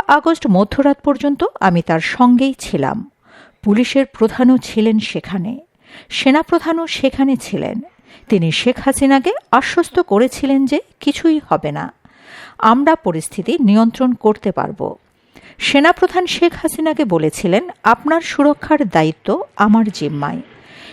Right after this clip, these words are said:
এসব কিছুর সাক্ষী আমি নিজে। তখন আমি সেনাপ্রধানকে জিজ্ঞেস করেছি, 'আপনি কি সম্পূর্ণ দায়িত্ব নিচ্ছেন?'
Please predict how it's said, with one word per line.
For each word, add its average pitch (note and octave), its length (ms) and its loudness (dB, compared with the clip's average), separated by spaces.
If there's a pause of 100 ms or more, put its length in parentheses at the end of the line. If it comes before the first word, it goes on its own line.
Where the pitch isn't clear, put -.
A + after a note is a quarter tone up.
এসব A3+ 280 2 (100)
কিছুর C4+ 280 -2
সাক্ষী B3+ 560 -2 (120)
আমি E3+ 260 0
নিজে। E3+ 400 0 (760)
তখন D4 400 2
আমি D4+ 220 2
সেনাপ্রধানকে C4+ 800 0
জিজ্ঞেস G#3 420 -4
করেছি, D#3+ 480 -6 (420)
'আপনি C4+ 320 0
কি F4 160 2
সম্পূর্ণ D#4 600 0
দায়িত্ব G#3+ 480 0
নিচ্ছেন?' - 480 -6